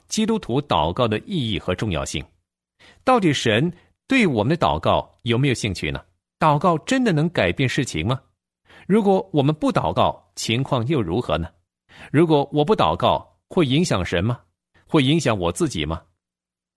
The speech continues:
到底神教导我们祷告的时候，神所指的是什么呢？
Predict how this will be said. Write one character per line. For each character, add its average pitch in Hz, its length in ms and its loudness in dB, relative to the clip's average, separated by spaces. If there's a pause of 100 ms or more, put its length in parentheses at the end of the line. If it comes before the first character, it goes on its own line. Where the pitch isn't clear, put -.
(260)
到 104 160 2
底 78 240 -2
神 123 280 0
教 160 200 0
导 135 100 0
我 82 120 -2
们 101 120 -4
祷 78 180 0
告 101 140 -2
的 85 140 -4
时 87 100 -8
候， 92 260 -2 (300)
神 135 240 -2
所 139 180 -2
指 82 280 -4
的 98 100 -2
是 120 140 -4
什 67 160 -6
么 80 80 -6
呢？ 107 100 -4